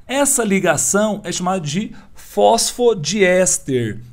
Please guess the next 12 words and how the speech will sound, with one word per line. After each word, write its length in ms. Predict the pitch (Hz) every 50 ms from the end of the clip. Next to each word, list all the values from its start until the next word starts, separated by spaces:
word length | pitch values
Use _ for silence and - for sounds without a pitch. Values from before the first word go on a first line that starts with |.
| - -
Então, 160 | - 180 185
a 40 | 185
ligação 600 | 185 165 180 170 175 - - - 233 240 233 220
entre 220 | 214 208 208 190
um 60 | 180
nucleotídeo 840 | 175 180 185 190 185 180 165 151 - - 170 170 160 120 127 123 123
e 120 | 160 190
outra 440 | 180 147 143 165 185 185 - 277 311 - - - - - - -
é 100 | - 196
denominada 380 | 196 202 196 202 185 185 185 180
de 120 | 151 160 190
fosfodiéster, 1300 | 196 - - - 185 190 196 202 202 202 - 196 196 190 190 202 196 190 185 180 180 - - 135 117 110